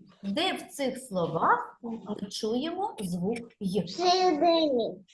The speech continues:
Speaker 1: Правильно.
Speaker 2: Всередині.
Speaker 1: Всередині. Ось у нас зафарбована середня клітинка. І наступні слова. Чай,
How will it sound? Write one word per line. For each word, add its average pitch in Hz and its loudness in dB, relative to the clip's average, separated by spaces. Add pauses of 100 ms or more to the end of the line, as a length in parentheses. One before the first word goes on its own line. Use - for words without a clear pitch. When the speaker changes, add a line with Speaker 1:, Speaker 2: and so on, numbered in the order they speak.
Speaker 1:
Правильно. 339 6
Speaker 2:
Всередині. 240 2
Speaker 1:
Всередині. 196 2
Ось 440 6
у 233 6
нас - 2
зафарбована 190 2
середня 165 0
клітинка. - -10 (800)
І 480 12
наступні 285 6 (600)
слова. 254 6 (880)
Чай, 214 8